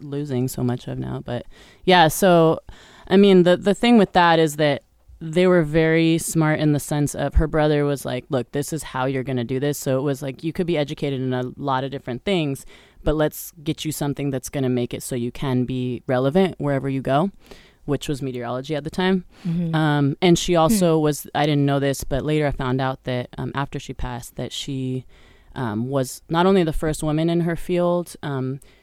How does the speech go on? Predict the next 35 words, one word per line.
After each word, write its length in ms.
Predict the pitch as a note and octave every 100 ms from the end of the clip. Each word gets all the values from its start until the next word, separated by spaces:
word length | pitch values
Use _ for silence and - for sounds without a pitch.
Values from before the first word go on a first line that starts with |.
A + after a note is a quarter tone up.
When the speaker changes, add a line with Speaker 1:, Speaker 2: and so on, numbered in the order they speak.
| _
Speaker 1:
she 220 | - G#3+
would 220 | G#3+ E3
write 180 | F#3 F3+
papers 400 | G3 G3+ G#3+ F3+
and 140 | E3
be 80 | D#3+
at 100 | C#3
the 120 | C#3 C3+
end 160 | C#3+
of 60 | C3
the 100 | B2+
list, 340 | C3+ D#3 -
basically, 500 | D#3+ D#3+ F3 - F#3
because 520 | D#3+ C#3 C#3+ C3 - _ -
they, 180 | B2+ -
of, 400 | - C3 C#3 - -
of 100 | C#3
authors, 480 | - C3+ E3+ E3+ E3+
because 300 | D3 - C3+
that's 160 | B2+ D3
just 140 | -
how 120 | B2+
it 80 | A#2+
worked. 200 | B2+ E3
Speaker 2:
Duh, 240 | F#3 F#3 E3+
yeah. 200 | F3 F3
Speaker 1:
And 80 | E3+
she's 240 | - F3 F3
from 200 | F3 F3+
a 40 |
communist 380 | E3+ D#3 D#3+ D3+
country 300 | E3 D#3+ D#3+
and 100 | D3
all 140 | C#3+
that. 240 | C3+ C3+